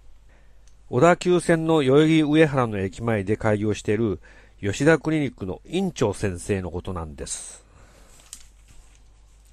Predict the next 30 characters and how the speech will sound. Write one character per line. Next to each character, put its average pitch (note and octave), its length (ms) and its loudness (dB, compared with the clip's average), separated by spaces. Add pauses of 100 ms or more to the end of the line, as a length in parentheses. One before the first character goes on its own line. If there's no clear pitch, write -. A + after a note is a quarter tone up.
(840)
吉 C3+ 160 -4
田 F#3+ 100 4
ク G3 100 0
リ G3 80 2
ニ E3 60 0
ッ - 20 -16
ク - 120 -10
の C3+ 80 0
院 D3 180 -2
長 G#2+ 340 0
は、 A#2 540 6
吉 G2+ 220 -2
田 C3+ 100 4
健 C#3 220 -4
太 C3 160 0
郎 B2+ 160 -2
先 A#2+ 220 -2
生 A#2 200 2
と E2 140 -6
い E2 40 -10
っ D#2+ 40 -16
て、 - 500 -2 (180)
プ A2+ 60 -4
ラ A2+ 160 6
セ A#2 140 -2
ン A2 100 -4
タ A2 140 0
療 G#2 240 0
法 F2+ 260 -6
の G#2 320 -2